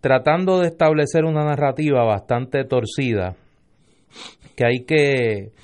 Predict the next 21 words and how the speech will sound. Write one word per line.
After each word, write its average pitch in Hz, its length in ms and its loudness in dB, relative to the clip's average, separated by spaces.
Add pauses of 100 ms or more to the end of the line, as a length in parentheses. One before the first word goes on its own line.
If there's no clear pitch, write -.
(420)
que 131 80 2
hay 127 80 2
que 170 140 -2
contrarrestarla 143 1000 0 (680)
en 135 120 -4
dos 180 160 2
niveles. 117 380 2
Número 131 300 0
uno, 220 400 0
que 143 100 0
estos, 202 320 -2
pues, 165 180 0
son 185 220 -2
arrestos 190 560 -2 (800)
de 135 140 0
poca 165 280 0
monta, 190 520 -2
son 143 240 -8
personas 151 580 -6 (760)
virtualmente 143 720 -2
desconocidas. 147 1000 -4